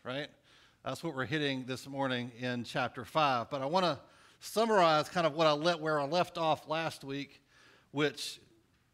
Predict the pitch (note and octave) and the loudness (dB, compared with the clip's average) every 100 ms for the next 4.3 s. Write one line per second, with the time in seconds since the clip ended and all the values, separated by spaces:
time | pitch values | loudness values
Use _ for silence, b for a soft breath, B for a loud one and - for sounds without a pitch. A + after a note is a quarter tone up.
0 | _ D#3+ G3+ G3+ F3 D3 E3+ E3 D#3 D3+ | _ 4 6 4 2 2 0 0 -4 -4
1 | D#3+ D3 - D#3+ C#3 F3+ G3+ F3 D3 C3+ | -2 -4 -2 -2 0 2 2 0 -4 -2
2 | D3 C3 C3+ B2 E3+ D#3 C#3 B2+ C#3+ D#3+ | -4 -4 -6 -4 -4 -4 -4 -2 0 0
3 | D#3 B2 A#2+ A2+ C3 D#3+ D3+ - D3 C3+ | 0 -4 -8 -4 0 2 2 -2 -4 -2
4 | C3 - | -4 -10